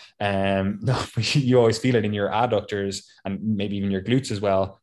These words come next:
rather than in your quads. Like, it, the, the, for you, that's always the limiting factor. Um, so we both spent time building up our squats. Like, I spent a lot of time building up my squat, got to a relatively respectable, like, back squat, but it's not something that actually really fits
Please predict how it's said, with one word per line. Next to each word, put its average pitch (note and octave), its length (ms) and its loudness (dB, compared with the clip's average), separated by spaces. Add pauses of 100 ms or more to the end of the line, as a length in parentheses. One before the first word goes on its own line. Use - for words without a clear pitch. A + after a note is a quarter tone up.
rather G#2 440 0
than G2 180 -2
in G2 100 -4
your F#2 100 -6
quads. F#2+ 360 0
Like, F#2+ 180 -4
it, G2 140 -12 (180)
the, A#2 120 0
the, G2+ 120 -2
for A#2 100 -4
you, A#2 260 4
that's A2 240 0
always A2 440 2
the G#2 60 -6
limiting G2 420 -4
factor. G#2+ 560 -2 (360)
Um, G2 520 -6 (160)
so G#2 580 2
we B2 120 2
both F3 220 6
spent D3+ 300 0
time A2 380 0 (100)
building A2+ 300 0
up A2 120 -4
our G2+ 100 -2
squats. - 320 -4
Like, G#2 100 -4
I C3 60 0
spent C#3 180 -2
a F#2+ 60 0
lot C3 220 4
of A#2+ 80 -4
time G#2 180 -6
building G2+ 240 -4
up F#2+ 60 -6
my F2+ 80 -6
squat, A#2 280 -2
got F#2+ 120 -6
to F#2+ 160 -6
a F#2 40 -8
relatively G2+ 580 0
respectable, G2+ 760 0
like, F#2+ 140 -2
back F#2 200 -4
squat, A2+ 320 0 (480)
but A#2+ 320 4
it's - 160 -6
not B2 320 2
something A#2+ 280 -2
that G#2 100 0
actually G#2+ 340 -4
really G#2 220 -4
fits - 720 -8